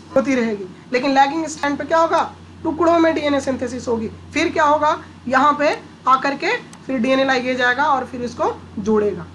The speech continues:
ठीक है। लेकिन लीडिंग स्ट्रैंड पे, sorry, लीडिंग स्ट्रैंड पे जो डीएनए की सिंथेसिस होगी वो continuous होगी। So one strand is continuous and second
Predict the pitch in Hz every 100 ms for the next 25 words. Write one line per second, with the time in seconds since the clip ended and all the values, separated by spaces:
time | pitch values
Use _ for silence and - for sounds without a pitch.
0 | - 285 370 440 - - 262 320 311 453
1 | 453 - 302 294 - 262 - - 226 180
2 | - - - 247 330 440 466 - 330 302
3 | 294 285 277 262 262 254 240 233 233 233
4 | 226 214 208 247 247 226 220 208 208 190
5 | 185 - - - 262 220 277 339 370 415
6 | - - - 320 285 269 277 233 208 -
7 | 330 339 381 359 381 381 - - - -
8 | 214 220 - 339 381 370